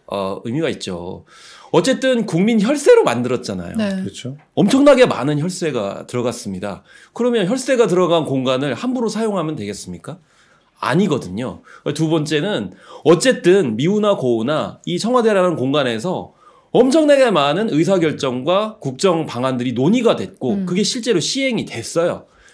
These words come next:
Speaker 1: 그러면 그 수많은 결정과 시행들이 과연 국민들한테 어떤 영향을 미쳤는지에 대해서 정리를 하고 이걸 어떤 방향으로 해서 우리가 건설적으로 가야 될 것이냐를 연구하고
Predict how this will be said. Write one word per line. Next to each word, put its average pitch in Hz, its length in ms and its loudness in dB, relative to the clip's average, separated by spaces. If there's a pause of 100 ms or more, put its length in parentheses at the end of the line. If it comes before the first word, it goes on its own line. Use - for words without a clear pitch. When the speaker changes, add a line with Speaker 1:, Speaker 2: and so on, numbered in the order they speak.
(420)
Speaker 1:
그러면 254 240 4
그 226 100 4
수많은 262 680 4
결정과 196 580 0
시행들이 190 840 -2
과연 160 340 -2
국민들한테 156 460 -4
어떤 190 280 -2
영향을 143 280 -2
미쳤는지에 127 680 -4
대해서 95 580 -10 (520)
정리를 143 460 -2
하고 151 460 -4
이걸 127 240 -2 (160)
어떤 135 340 -6
방향으로 131 400 -2
해서 123 160 -4
우리가 117 440 -6 (420)
건설적으로 123 760 -2 (260)
가야 135 180 -4
될 165 120 0
것이냐를 147 720 -2
연구하고 127 840 -2